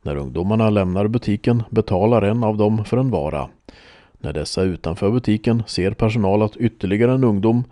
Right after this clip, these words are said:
hade en energidryck som den inte betalat för. Personal tar kontakt med ynglingen samt polis.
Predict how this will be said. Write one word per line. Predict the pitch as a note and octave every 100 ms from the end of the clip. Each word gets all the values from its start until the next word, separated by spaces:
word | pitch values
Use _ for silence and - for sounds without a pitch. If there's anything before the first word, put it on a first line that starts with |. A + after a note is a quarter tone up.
| _
hade | - F#2+ G2+
en | A2
energidryck | A2+ A#2 A2 A2+ D#2+ A2+ C3+ - - -
som | - G2+ G2
den | F#2+
inte | G2+ F#2 G2+
betalat | G#2+ A#2+ G#2 -
för. | - B1 - _ - - - - - - -
Personal | C3 C#3 F#2 A#2+
tar | A#2+ B2
kontakt | B2+ G#2+ A#2 -
med | G#2+
ynglingen | F2 G2 A#2 A#2+
samt | - C3 B2+
polis. | D3+ C#2 B1 - -